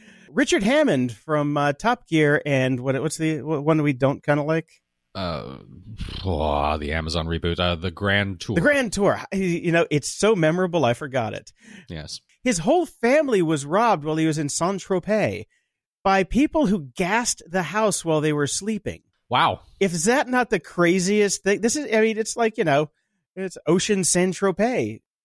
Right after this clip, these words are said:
Speaker 1: I can't believe this. They actually had C C T V of people gassing them, breaking into their house, rummaging through everything. These people woke up,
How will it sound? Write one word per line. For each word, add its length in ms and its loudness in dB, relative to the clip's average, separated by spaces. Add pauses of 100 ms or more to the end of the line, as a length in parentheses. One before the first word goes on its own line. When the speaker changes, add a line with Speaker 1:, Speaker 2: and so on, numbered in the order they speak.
(320)
Speaker 1:
I 100 2
can't 220 2
believe 300 2
this. 160 -2
They 360 0
actually 500 0
had 160 2
C 160 -2
C 160 -6
T 160 0
V 220 4
of 140 0
people 360 2
gassing 580 -2
them, 220 -2
breaking 380 0
into 160 0
their 140 0
house, 220 2
rummaging 600 0
through 180 0
everything. 320 0
These 140 -6
people 240 -4
woke 200 2
up, 200 0